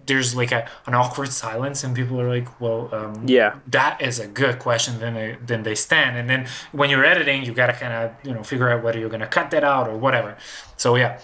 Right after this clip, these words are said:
Speaker 1: And regarding what I've learned, oh, man, um, I've sharpened my sales skills, actually, and listening skills, rather, but, like, consequentially then sales skills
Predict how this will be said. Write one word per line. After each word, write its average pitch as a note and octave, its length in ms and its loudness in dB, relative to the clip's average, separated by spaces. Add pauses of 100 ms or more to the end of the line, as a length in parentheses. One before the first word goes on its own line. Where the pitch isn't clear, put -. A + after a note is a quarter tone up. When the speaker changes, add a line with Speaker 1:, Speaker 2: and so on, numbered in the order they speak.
(360)
Speaker 1:
And C3+ 220 4
regarding C#3 480 0
what B2 160 -2
I've A#2+ 200 0
learned, D3+ 540 0 (720)
oh, B2 160 4
man, A#2+ 320 2 (220)
um, B2 400 0
I've E3 220 0
sharpened C#3+ 520 2
my A#2 160 2
sales D3 500 2
skills, A#2 460 -8
actually, A#2+ 480 -2
and A2+ 140 -2
listening A2 400 0
skills, G2+ 380 -8
rather, A2+ 520 -2
but, A2+ 180 -4
like, G#2+ 240 -10
consequentially A#2 720 -2
then G#2+ 320 -4
sales C#3+ 360 2
skills G#2+ 480 -4